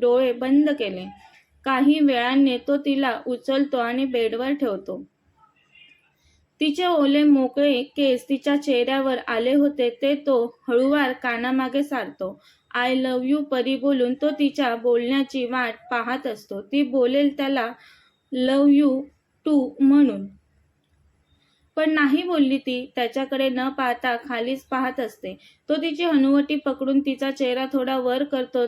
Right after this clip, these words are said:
तसे ती डोळे बंद करते. "परी, तू नाही करत का माझ्यावर प्रेम? मी तुला I love you म्हटलं, तू नाही काहीच बोललीस. नाही आवडत का मी तुला?" तिला खरं तर तो पहिल्यापासूनच खूप आवडत असतो,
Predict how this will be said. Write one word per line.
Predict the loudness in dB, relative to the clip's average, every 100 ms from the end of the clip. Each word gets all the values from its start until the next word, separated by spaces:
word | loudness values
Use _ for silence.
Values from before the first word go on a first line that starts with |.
| -2
तसे | -4 -2 0
ती | 0 -2 -2
डोळे | 0 0 0
बंद | -4 -4 -4
करते. | -4 -6 -8 -10 -14 -16 _ _
"परी, | -2 0
तू | -2 -2
नाही | 0 2 2
करत | 2 -2 -2 -4
का | 0
माझ्यावर | 0 0 -6 -6 -4 -6
प्रेम? | -4 -2 -2 -6 _ _ 0
मी | 4 4 2
तुला | -2 -2 -4 -4
I | -2
love | 0 0 -2 0
you | 0
म्हटलं, | 2 4 4 4 0 0 0
तू | 2
नाही | 4 4 2 0
काहीच | -2 -2 -2 -2
बोललीस. | -2 -2 -2 -4 -6 _ _ _
नाही | 0 4 2 2
आवडत | -2 -2 -4 -6
का | -4
मी | -2 -2
तुला?" | -2 0 -2 -6 -16 _
तिला | -2 0 0 0
खरं | -2 -2
तर | -2 -2
तो | -4
पहिल्यापासूनच | -4 -4 -2 -2 -4 -6 -2 -2 -2
खूप | -4 -4 -4
आवडत | -4 -4 -4 -4
असतो, | -8 -10 -14 -14